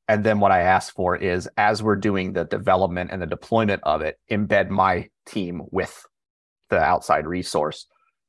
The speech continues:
to do knowledge transfer along the way. It's one thing to do it after everything's built. It's another thing, uh,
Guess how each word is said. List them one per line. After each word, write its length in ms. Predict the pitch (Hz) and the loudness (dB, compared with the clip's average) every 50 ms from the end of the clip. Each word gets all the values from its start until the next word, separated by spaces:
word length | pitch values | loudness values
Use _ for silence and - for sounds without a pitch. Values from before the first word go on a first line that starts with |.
| _ _ _ _ | _ _ _ _
to 80 | - 98 | -6 -4
do 100 | 92 92 | -2 0
knowledge 340 | 87 87 82 87 90 92 | 2 2 4 4 2 2
transfer 400 | - - - 90 80 - - 90 | -2 -4 -4 -4 -4 -2 0 0
along 420 | 90 87 92 90 87 87 87 80 76 | 0 2 4 4 2 2 2 0 -4
the 80 | 76 | -6
way. 260 | 73 78 76 71 - 90 | -4 -4 -4 -4 -4 -6
It's 160 | - - - | -10 -4 0
one 160 | 120 135 139 | 2 2 4
thing 140 | 120 127 113 | 4 2 2
to 60 | 107 | 4
do 140 | 98 101 92 | 2 2 2
it 60 | 90 | 2
after 220 | 85 82 - - | 2 2 0 -2
everything's 340 | 80 80 82 73 78 76 - | -2 -2 -4 -6 -8 -10 -8
built. 280 | - - 92 76 - - | -4 -2 -2 -2 -2 -4
It's 120 | - - | -10 -10
another 260 | 82 78 78 87 90 | -4 0 0 0 0
thing, 260 | 87 - - 80 78 - | -2 -2 -4 -4 -4 -6
uh, 100 | - 78 | -10 -12